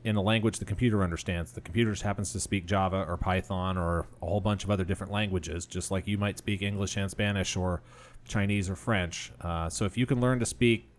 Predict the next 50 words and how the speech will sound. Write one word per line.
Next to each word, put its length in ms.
two 380
languages 420
to 100
communicate 460
to 40
people, 560
you 140
can 160
learn 200
to 60
speak 260
a 40
language 360
to 80
communicate 480
to 60
computers. 520
So 240
I'd 80
say 180
don't 240
be 280
intimidated 580
by 160
any 120
of 80
this 100
stuff. 440
It's, 240
uh, 240
hard 300
work, 220
just 220
like 200
learning 520
any 220
other 160
language 420
to 60
be 100
fluent 360
in 120
it. 120
Uh, 480
but 200
you 280
can, 520
if 140
you 80
can 240